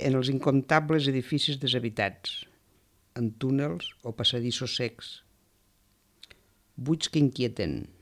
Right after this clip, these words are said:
que em creixen per dins, que no sé omplir. Buits generadors d'aventures mentals. Potser s'hi amaga el sentit de tot.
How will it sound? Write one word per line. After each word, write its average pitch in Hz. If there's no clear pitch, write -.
que 120
em 120
creixen 135
per 107
dins, 107
que 127
no 110
sé -
omplir. 110
Buits 139
generadors 120
d'aventures 120
mentals. 101
Potser 127
s'hi 127
amaga 113
el 107
sentit 107
de 85
tot. -